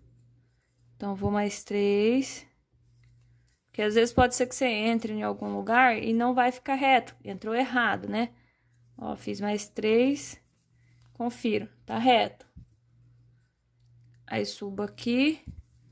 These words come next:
E vou subir até aqui em cima. Ó. Aí, vai ficar assim aqui do outro lado. Subi reto. Aí, aqui, ó, eu vou andar. Um,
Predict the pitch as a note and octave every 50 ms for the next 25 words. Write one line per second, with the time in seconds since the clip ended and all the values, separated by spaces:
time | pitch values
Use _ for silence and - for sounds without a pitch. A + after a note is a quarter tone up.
0 | - - _ _ _ _ _ _ _ _ _ _ _ - A3 A3 G#3+ A#3 A#3+ A#3+
1 | - B3+ A#3+ B3+ B3 B3 B3+ - C4 C4 C#4 C#4 - E4 F4 F#4 F4 - - C#4+
2 | A#3+ G#3+ G#3 G3+ G3 G#3 F#3 _ _ _ _ _ _ _ _ _ _ _ _ _
3 | _ _ - B3+ - - G3 A3 - _ _ _ _ _ _ _ _ _ - -
4 | - A3 A3 G#3 G#3 G3+ G#3 - A3+ A3+ B3 - - - - C4+ B3 A3+ A3+ -
5 | A3+ A3 A3+ A3 - A#3+ A#3+ A#3 G#3 - - - - _ _ _ _ _ _ _
6 | _ _ _ _ _ _ _ _ _ _ _ _ _ _ - - G#3+ G#3+ A3+ B3+
7 | D#4 D#4 E4 C#4 A3 G3 - - - - _ _ - - - - - - - _
8 | _ _ _ _ _ _ _ _ _ _ _ _ _ _ _ _ _ _ _ _
9 | _ _ - - G#3+ G#3+ A3+ A#3 A#3 - - D4+ D#4+ D#4+ C4 G#3 F#3 - - G#3+
10 | G#3 G#3+ A#3 A#3+ B3 B3+ B3+ A#3+ G#3+ G#3 F#3 - G3 - _ _ _ _ _ _
11 | _ _ _ _ _ _ _ _ _ _ _ _ _ _ _ _ _ _ _ _
12 | - - - - - A#2+ _ _ _ _ _ _ _ _ _ _ _ _ _ _
13 | _ _ _ _ _ _ _ _ _ _ _ _ _ _ _ _ _ _ _ _
14 | - A3+ A3 A3 A3 G#3+ G#3+ G#3+ G#3+ G#3+ A3 A3+ B3 C#4+ F4 F#4+